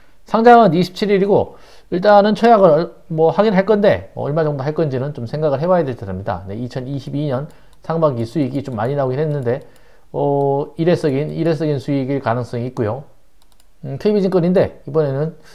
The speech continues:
쿠폰 줄 계획이 없다고들 하더라고요. 네, 고객센터에, 네, 구독자분들이, 네, 물어봤다 그러더라고요. 네.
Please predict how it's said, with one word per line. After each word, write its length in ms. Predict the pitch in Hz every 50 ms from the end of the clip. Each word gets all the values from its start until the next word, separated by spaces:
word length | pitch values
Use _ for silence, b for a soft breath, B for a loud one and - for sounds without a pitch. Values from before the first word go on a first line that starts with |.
| b b b -
쿠폰 420 | - - 196 180 - - 185 180 156
줄 220 | 160 175 175 175
계획이 320 | 156 165 170 151 135 147 151
없다고들 680 | 151 156 151 - 196 180 165 165 156 151 147 143 139
하더라고요. 440 | 151 170 170 170 151 127 120 117 131
네, 100 | 143 131
고객센터에, 800 | 117 127 131 123 - 151 139 - 135 131 131 135 135 131 131 113
네, 120 | 113 113 -
구독자분들이, 640 | 131 131 127 - 135 123 120 120 120 120 131 127
네, 100 | 110 110
물어봤다 380 | 104 110 135 143 123 113 - 117
그러더라고요. 520 | 104 98 98 98 98 101 110 135 123 98 90
네. 260 | 95 92 87 90 92